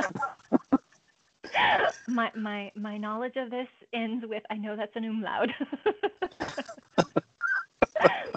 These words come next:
Speaker 2: Beyond that, I got nothing.
Speaker 1: Yep.
Speaker 2: I don't know what that word means at all.
Speaker 1: Yeah.
Speaker 2: That's
Speaker 1: So,
Speaker 2: cool.
Speaker 1: so yeah, that's very cool. So, so where else, uh, have you, have you been anywhere else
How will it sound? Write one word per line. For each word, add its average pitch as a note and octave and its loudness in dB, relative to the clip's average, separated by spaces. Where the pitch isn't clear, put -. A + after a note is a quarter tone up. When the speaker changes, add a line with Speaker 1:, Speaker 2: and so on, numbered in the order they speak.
Speaker 2:
Beyond D#4+ 0
that, F#4+ 0
I D4 -2
got C4 -4
nothing. D#4 -4
Speaker 1:
Yep. - -10
Speaker 2:
I B3+ -2
don't D4 -2
know D#4+ 0
what D4+ -2
that C#4 -4
word C4 -6
means C4 -8
at A#3+ -4
all. B3 -2
Speaker 1:
Yeah. - -4
Speaker 2:
That's F#2+ -6
Speaker 1:
So, - 2
Speaker 2:
cool. - -14
Speaker 1:
so - 8
yeah, G#2 8
that's A2+ 8
very G#2 4
cool. G2+ -2
So, A2+ 4
so - 6
where C3+ 10
else, C3 4
uh, A2 -2
have A2+ -8
you, G#2 -18
have - -18
you G#2 -14
been G#2+ -10
anywhere G#2+ -8
else - -4